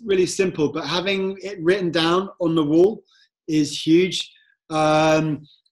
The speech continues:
and so, you know, if you ever in a moment, a down moment or a moment of questioning, which, which inevitably is gonna come, um,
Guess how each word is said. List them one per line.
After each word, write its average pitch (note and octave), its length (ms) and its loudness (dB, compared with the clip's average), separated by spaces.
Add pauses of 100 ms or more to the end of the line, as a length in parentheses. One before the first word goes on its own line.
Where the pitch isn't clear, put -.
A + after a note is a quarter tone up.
and D#3+ 440 0
so, E3 320 2
you E3+ 200 4
know, D3+ 60 2
if C#3 120 -2
you F3 80 2
ever E3+ 400 0
in E3 120 0
a D#3+ 40 0
moment, D#3+ 500 0
a E3 60 -8
down E3 340 0
moment D#3+ 440 0
or D#3 100 0
a D#3 40 -2
moment D#3+ 440 2
of D#3 260 2 (520)
questioning, F3+ 680 0
which, E3+ 240 -2 (140)
which F3 260 2 (100)
inevitably E3+ 600 2
is E3+ 240 -2
gonna D#3+ 200 2
come, F3 380 -2 (400)
um, D#3+ 720 0